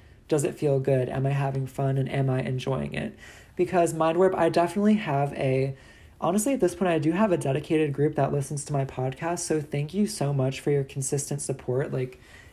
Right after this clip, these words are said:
it truly means the world. But on the grand scale of things, you know, I wouldn't say my podcast is necessarily, like, you know, blowing up or anything like that. I'm not making a living through my podcast,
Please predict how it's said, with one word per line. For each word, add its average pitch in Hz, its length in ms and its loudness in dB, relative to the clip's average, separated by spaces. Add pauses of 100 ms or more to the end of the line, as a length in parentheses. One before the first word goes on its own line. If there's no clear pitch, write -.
it 156 100 0
truly 160 340 2
means 151 260 -4
the 143 100 2
world. 127 440 0 (720)
But 170 120 2
on 165 80 2
the 165 80 0
grand 156 320 0
scale 143 320 2
of 135 140 0
things, 131 300 -4
you 139 60 -2
know, 135 140 2
I 135 40 2
wouldn't 147 280 -2
say 151 100 -4
my 135 160 0
podcast 139 600 -4
is 139 180 -2
necessarily, 139 600 -4
like, - 360 -6 (460)
you 156 80 -4
know, 143 160 4
blowing 147 380 0
up 170 260 4
or 160 100 2
anything 147 380 -2
like 131 200 0
that. 143 140 2
I'm 143 120 0
not 139 320 0
making 143 320 -2
a 131 60 2
living 143 600 -2 (420)
through 180 120 0
my 170 120 4
podcast, 170 760 -4